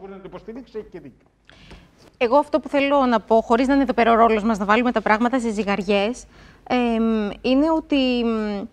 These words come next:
Speaker 2: γενικώς, ε, πράγματι, η πανδημία έχει αναζωπυρώσει όλα αυτά τα, τα ερωτήματα. Νομίζω ότι παλαιότερα δεν γινόταν τόσο μεγάλη κουβέντα γύρω από αυτά, και ειδικά ως προς τις συνωμοσίες, που προφανώς είμαστε κατά τους. Μιλάμε για έναν άνθρωπο, όταν φέρει μια επιστημονική ιδιότητα,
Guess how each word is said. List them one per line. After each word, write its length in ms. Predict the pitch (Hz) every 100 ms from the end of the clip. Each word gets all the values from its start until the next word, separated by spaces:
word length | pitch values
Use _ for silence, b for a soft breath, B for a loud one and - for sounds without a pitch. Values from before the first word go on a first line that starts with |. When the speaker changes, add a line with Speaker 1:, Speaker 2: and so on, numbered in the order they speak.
| _ B B
Speaker 2:
γενικώς, 640 | 233 269 262 262 302 -
ε, 60 | 294
πράγματι, 580 | - 285 294 269 262 233
η 80 | 240
πανδημία 340 | 240 240 240 262
έχει 100 | 320
αναζωπυρώσει 560 | 302 262 233 269 311
όλα 100 | 277
αυτά 220 | 220 202
τα, 480 | 202 196 180 175 - -
τα 80 | 226
ερωτήματα. 580 | 214 220 233 196 190 190
Νομίζω 200 | 214 277
ότι 100 | -
παλαιότερα 360 | 269 254 285
δεν 100 | 269
γινόταν 300 | 311 311 240
τόσο 240 | 220 214 202
μεγάλη 300 | 196 185 180
κουβέντα 320 | 180 180 175
γύρω 240 | 180 185
από 140 | 180 175
αυτά, 240 | - 175
και 160 | 175 180
ειδικά 260 | 185 226
ως 100 | 240
προς 200 | - 214
τις 120 | -
συνωμοσίες, 520 | - 190 185 180 185 -
που 100 | 190
προφανώς 400 | 190 208 233 - B B B B _ _
είμαστε 320 | 240 226 -
κατά 380 | - 202 180 180
τους. 200 | 202 269 240
Μιλάμε 320 | 285 349 381
για 80 | 392
έναν 120 | 330
άνθρωπο, 260 | 359 392 381
όταν 160 | 392 349
φέρει 140 | 359
μια 100 | 359
επιστημονική 480 | 339 277 277 277 294
ιδιότητα, 640 | 254 240 247 247 302 381